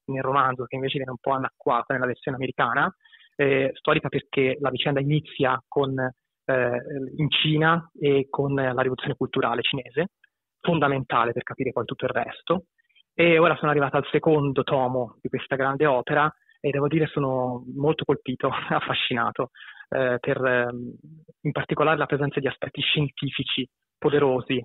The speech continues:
all'interno di una narrazione che però non la appesantiscono, ma anzi la sostanziano. E qui ritorno al tema del rapporto tra,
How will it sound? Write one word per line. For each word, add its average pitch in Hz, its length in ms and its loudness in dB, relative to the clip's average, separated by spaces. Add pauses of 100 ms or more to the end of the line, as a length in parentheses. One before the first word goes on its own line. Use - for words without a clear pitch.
all'interno 135 440 0
di 131 60 -2
una 135 80 0
narrazione 147 500 0
che 147 80 -6
però 143 200 0
non 135 180 2
la 127 80 2
appesantiscono, 131 760 -2
ma 123 140 -2
anzi 123 200 -8
la 117 140 -2
sostanziano. - 720 -6 (400)
E 143 120 2
qui 143 200 2
ritorno 131 480 2
al 123 120 -2
tema 127 320 0 (360)
del 131 140 2
rapporto 131 460 -2
tra, 120 240 2